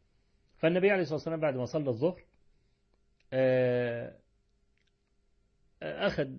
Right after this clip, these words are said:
جماعة من الصحابة وراح عشان يصلحهم ما بين بني عمرو بن عوف، وقال لبلال: "إذا تأخرت فليصلي أبو بكر".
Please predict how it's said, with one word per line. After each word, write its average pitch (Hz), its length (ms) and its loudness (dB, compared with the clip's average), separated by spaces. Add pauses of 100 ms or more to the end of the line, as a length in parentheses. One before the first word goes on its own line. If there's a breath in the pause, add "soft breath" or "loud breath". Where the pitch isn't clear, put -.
جماعة 135 440 0
من 139 80 -2
الصحابة 190 540 -2
وراح 170 440 2
عشان 156 240 -2
يصلحهم 151 520 -2
ما 131 100 2
بين 135 340 -2
بني 135 220 0
عمرو 127 240 -6
بن 117 100 -4
عوف، 202 260 0 (520)
وقال 180 300 4
لبلال: 151 560 2 (720)
"إذا 160 200 4
تأخرت 160 600 -2 (600)
فليصلي 165 1800 0
أبو 117 180 0
بكر". - 320 -12